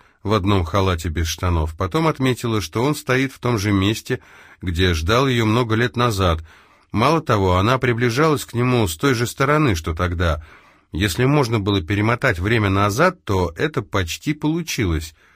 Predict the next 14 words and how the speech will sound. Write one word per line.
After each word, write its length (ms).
С 120
такой 320
точностью, 680
кажется, 640
не 200
реконструировали 960
даже 320
пушкинскую 680
дуэль. 480
Таня 280
поняла, 420
что 200
следует 420
сделать. 520